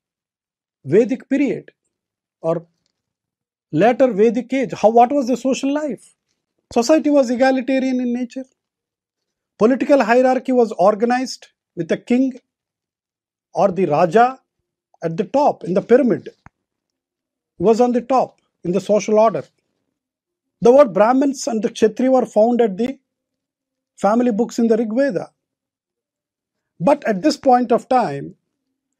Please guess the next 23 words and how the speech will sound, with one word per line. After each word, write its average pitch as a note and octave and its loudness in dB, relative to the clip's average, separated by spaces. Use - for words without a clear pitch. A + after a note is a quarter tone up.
the D#3+ 0
Varna G#3+ 2
system C4+ -2
was - -2
not A#3 -2
explicitly A3+ -4
seen. A#3+ -6
So D4+ 0
the B3 4
family D4 2
pattern C#4+ 0
of B3 -4
the A#3 0
Vedic A3 -2
was G3 -2
very G#3+ -2
narrow. A3 -6
Institute C#4 0
of A#3+ 0
family A#3 0
was E3 -4
important, F#3 -2
but B3 -2